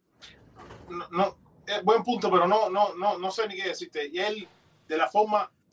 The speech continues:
eh, eh, eh, bueno, es bueno porque él siempre representa, donde, en todas las peleas, él siempre sale al ring con la bandera de México.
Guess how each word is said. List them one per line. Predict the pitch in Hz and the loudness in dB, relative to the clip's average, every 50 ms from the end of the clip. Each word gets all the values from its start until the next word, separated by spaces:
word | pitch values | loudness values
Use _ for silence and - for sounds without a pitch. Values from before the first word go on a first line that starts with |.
| - _ - | -20 _ -16
eh, | 180 175 185 | -14 -10 -8
eh, | 202 214 - | -8 -10 -10
eh, | 170 - - _ | -12 -18 -20 _
bueno, | 170 202 - - 190 | -6 -4 -2 -2 -2
es | 190 180 | 0 0
bueno | 240 269 254 208 | 0 0 0 -2
porque | 180 170 - - 170 | -2 -8 -10 -8 -8
él | 175 180 | -8 -8
siempre | - 240 247 240 240 196 | -8 -10 -8 -6 -6 -6
representa, | 185 175 160 156 165 196 220 214 - 196 | -6 -8 -10 -10 -10 -12 -10 -4 -4 -4
donde, | 170 151 143 147 151 - | -4 -4 -8 -14 -16 -16
en | 151 151 | -20 -10
todas | - 202 220 - | -4 -4 -2 -2
las | - | -4
peleas, | - 185 190 233 240 - - - - - - - - | -6 -6 -6 -6 -6 -6 -8 -10 -16 -20 -20 -18 -18
él | 170 | -16
siempre | 160 - 220 190 185 185 | -14 -12 -12 -12 -4 -2
sale | 202 196 190 | -2 0 0
al | 175 165 | -2 -4
ring | 185 208 196 | -8 -10 -6
con | 180 185 | -2 0
la | 165 143 | 0 0
bandera | 139 139 - 165 165 156 | 0 -2 -4 -4 -4 -4
de | 151 175 | -4 -6
México. | 196 - - - _ - | -8 -10 -12 -14 _ -20